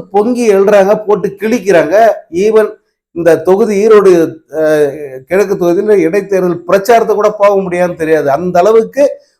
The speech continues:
ஒரு கொந்தளிப்பு மக்கள் மனசுல ஏற்பட்டிருக்கு. அதனால அது ஒரு பக்கம். இப்போ இந்த உண்மை தெரிஞ்சு போச்சு பாருங்க, இது உடனே நம்புறாங்க. ஆமாடா, போகாம இருந்தாலும் வந்து டூப் போட்டுக்கிட்டு இருக்கான், டுபாக்கூர் வேலை பண்ணிக்கிட்டு இருக்கான்,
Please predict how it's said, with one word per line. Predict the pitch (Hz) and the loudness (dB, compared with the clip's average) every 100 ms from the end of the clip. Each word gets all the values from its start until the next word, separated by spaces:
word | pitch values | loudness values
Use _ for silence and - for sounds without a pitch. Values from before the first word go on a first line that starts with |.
| _ | _
ஒரு | 180 170 | -2 -2
கொந்தளிப்பு | 175 208 233 208 160 151 | 0 0 2 0 -2 -4
மக்கள் | 151 180 170 | -4 -4 -4
மனசுல | 147 139 135 | -4 -6 -2
ஏற்பட்டிருக்கு. | 147 143 143 120 110 95 _ _ _ _ _ - | -2 -2 -8 -10 -14 -16 _ _ _ _ _ -4
அதனால | 135 175 220 190 147 208 226 - _ _ _ _ - | -2 2 4 4 4 0 -4 -14 _ _ _ _ -2
அது | 165 277 | 2 4
ஒரு | 277 233 | 4 4
பக்கம். | 214 180 180 98 - _ _ _ _ _ _ _ _ _ _ _ - | 0 -2 -4 -6 -12 _ _ _ _ _ _ _ _ _ _ _ -4
இப்போ | 180 185 220 | -2 2 2
இந்த | 208 190 | 4 2
உண்மை | 190 254 294 | 2 4 4
தெரிஞ்சு | 202 233 254 247 | 4 2 2 2
போச்சு | 214 208 | 0 -2
பாருங்க, | 165 160 175 | -2 0 0
இது | 254 185 | 0 2
உடனே | 220 294 311 | 2 4 2
நம்புறாங்க. | 247 147 131 95 95 _ _ - | 0 -2 -4 -6 -14 _ _ -2
ஆமாடா, | - 220 220 196 165 - | 0 2 2 2 0 0
போகாம | 180 196 196 196 | 2 4 2 2
இருந்தாலும் | 214 180 175 170 156 | 0 0 0 0 -2
வந்து | 156 135 - _ _ _ | -2 -6 -8 _ _ _
டூப் | 117 147 180 | -6 -4 -4
போட்டுக்கிட்டு | 147 131 127 120 | -4 -6 -6 -8
இருக்கான், | 117 156 135 | -6 -6 -4
டுபாக்கூர் | 143 165 143 127 | 0 0 -2 -4
வேலை | 117 113 | -4 -6
பண்ணிக்கிட்டு | 95 123 117 110 | -8 -10 -10 -12
இருக்கான், | 110 147 | -12 -6